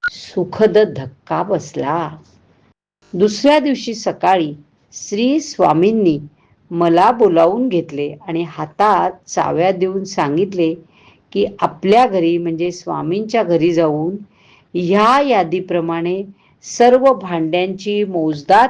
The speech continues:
करणे आणि मला भेटणे. त्याप्रमाणे मी देवघरातील पेटारा उघडून सर्व भांड्यांची मोजदाद केली आणि स्वच्छ करून परत ठेवली. त्यानंतर अनंत निवासात परत आलो. तेव्हा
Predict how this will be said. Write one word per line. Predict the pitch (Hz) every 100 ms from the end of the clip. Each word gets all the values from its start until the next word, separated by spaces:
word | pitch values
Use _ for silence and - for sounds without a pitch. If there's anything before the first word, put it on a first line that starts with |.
| -
करणे | 196 165 160 175 202
आणि | 196 160 160
मला | 170 156 151 151 151
भेटणे. | 156 147 147 160 180 156 151 _ _ _ _ _ _ _ _ -
त्याप्रमाणे | 226 247 302 285 294 285
मी | 277 277
देवघरातील | 208 185 170 196 202 220 233 240 -
पेटारा | 190 175 180 180 190
उघडून | 180 165 165 170 175
सर्व | 214 202 214 247
भांड्यांची | 196 175 156 165 185 175 208
मोजदाद | 190 160 147 139 185 202
केली | - 165 156 165 - _ _ _ -
आणि | 175 196
स्वच्छ | 196 220 240 240 -
करून | 233 - 165 170
परत | 175 165 156 156 _
ठेवली. | 170 151 165 151 151 - - - _ -
त्यानंतर | 170 170 240 269 196 180 165 165 -
अनंत | 180 196 269 277 202
निवासात | 196 175 170 - 165 - _ _ -
परत | 151 151 165
आलो. | 151 131 143 - _ _ _ _ 165
तेव्हा | 165 175 185 160 175